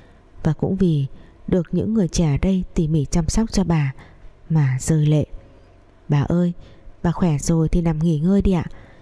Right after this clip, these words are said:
Cháu lại qua bên kia xem cô và chú như thế nào nữa." Những người ở trong túp lều này đều được cô chăm sóc. Cô bên này kêu một tiếng "Ông ơi, bà ơi", bên kia kêu một tiếng "Cô ơi, chú ơi", xưng hô thân thiết vô cùng.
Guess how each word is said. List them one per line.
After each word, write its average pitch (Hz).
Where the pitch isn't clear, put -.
Cháu 165
lại 185
qua 170
bên 160
kia 170
xem 165
cô 190
và 175
chú 170
như 208
thế 202
nào 175
nữa." 151
Những 180
người 180
ở 147
trong 170
túp 233
lều 175
này 147
đều 156
được 147
cô 190
chăm 175
sóc. 240
Cô 202
bên 185
này 151
kêu 220
một 175
tiếng 175
"Ông 208
ơi, 196
bà 151
ơi", 185
bên 170
kia 165
kêu 170
một 156
tiếng 160
"Cô 185
ơi, 170
chú 165
ơi", 180
xưng -
hô 156
thân 151
thiết -
vô 180
cùng. 151